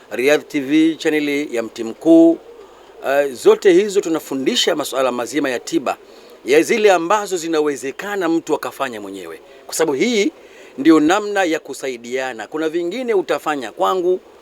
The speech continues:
eh, amna namna, lazima unifate tu ili kufanya na kwa namna nzuri na kufanya kitu ambacho tayari kina, kimefanywa kwa uhakika zaidi ama kwa weledi ulio bora. Mengine tunamwachia Mwenyezi Mungu Subhanahu wa Ta'ala. Kwa hivyo nikukaribishe kwa moyo mkunjufu pia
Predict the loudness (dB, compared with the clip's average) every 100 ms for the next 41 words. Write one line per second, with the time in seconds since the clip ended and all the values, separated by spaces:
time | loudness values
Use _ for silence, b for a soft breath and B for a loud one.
0 | B B -4 0 0 2 0 2 2 2
1 | 2 2 -2 -2 -6 -8 -4 -2 -2 -4
2 | -6 -8 -14 -8 -6 -6 -6 -8 -10 -6
3 | -2 -2 -2 -4 0 0 2 2 0 2
4 | 6 6 4 -2 B B B B B 2
5 | 4 4 2 -2 -2 0 -2 0 2 4
6 | 4 4 0 4 6 6 4 0 2 2
7 | 0 -2 -4 -2 0 2 0 2 2 2
8 | -2 -4 -2 0 2 2 2 0 0 2
9 | 4 8 6 6 0 0 2 0 -2 B
10 | B B -2 2 2 0 0 0 0 2
11 | 2 2 -4 -4 -4 -2 -2 -4 -6 -4
12 | -4 -4 -8 -8 -10 -10 -14 -20 -20 -20
13 | _ _ _ -12 0 4 4 6 4 4
14 | -2 0 2 6 4 4 2 2 0 -2
15 | -4